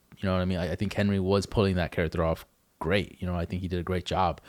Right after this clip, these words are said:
And a lot of people that are really into the show and really into the, the books and the, and the game, they say that he did a phenomenal job. So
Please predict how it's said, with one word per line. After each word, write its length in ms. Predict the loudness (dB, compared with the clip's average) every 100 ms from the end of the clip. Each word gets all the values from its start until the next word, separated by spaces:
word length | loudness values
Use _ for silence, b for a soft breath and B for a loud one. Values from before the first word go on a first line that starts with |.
| B B
And 60 |
a 40 | 4
lot 100 | 4
of 40 |
people 280 | 4 4 4
that 200 | 4 2
are 180 | 0 0
really 320 | 2 2 2
into 220 | 0 0
the 100 | -2
show 280 | -2 -2 -2
and 160 | -2 -2
really 200 | -2 -2
into 260 | -4 -2
the, 280 | 0 -2 -4 B B -12
the 80 |
books 300 | -2 0 0
and 140 | -6 -6
the, 60 |
and 120 | -6 -6
the 60 |
game, 400 | 0 2 4 0 -6 b -4
they 100 | 0
say 140 | 2
that 120 | 2
he 60 | 2
did 120 | 0
a 40 | 0
phenomenal 380 | 0 2 2
job. 360 | 4 4 4 0
So 340 | 0 2 0